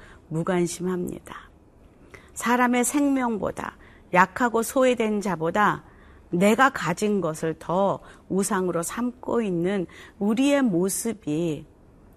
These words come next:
성도인 저와 여러분 마음에는 없는지 오늘도 말씀 속에서 보게 됩니다. 오늘도 하나님께서 구원받은 백성들이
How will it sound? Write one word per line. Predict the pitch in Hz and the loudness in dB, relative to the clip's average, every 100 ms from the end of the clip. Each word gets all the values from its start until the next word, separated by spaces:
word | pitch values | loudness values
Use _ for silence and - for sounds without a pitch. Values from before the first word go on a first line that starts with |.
| - - | -20 -20
성도인 | - - 254 247 202 185 180 | -10 -4 -2 0 0 0 -2
저와 | 160 151 160 | -4 -6 -6
여러분 | - - 160 185 208 | -6 -8 -8 -4 -4
마음에는 | 190 147 160 147 160 170 | -4 -6 -4 -4 -4 -6
없는지 | - 160 190 214 196 - - - - - - - | -8 -6 -4 -4 -6 -10 -16 -20 -20 -20 -20 -6
오늘도 | 175 175 160 | -2 0 -2
말씀 | 170 - 156 - 190 | -6 -8 -8 -6 -6
속에서 | - - - 170 | -8 -8 -10 -12
보게 | - 151 156 | -10 -10 -8
됩니다. | - - - - - - - - - - - - - - - - - - | -10 -12 -12 -12 -12 -12 -20 -20 -20 -20 -20 -20 -20 -20 -20 -20 -6 2
오늘도 | 180 165 | 2 4
하나님께서 | 208 214 202 185 165 165 220 202 156 - - - | 2 2 2 2 0 0 2 2 0 -10 -20 -8
구원받은 | 196 196 190 170 160 - 165 | 0 0 0 -2 -4 -4 -4
백성들이 | 175 - - 196 190 175 151 160 151 143 | -6 -6 -4 -2 0 -2 -4 -4 -4 -6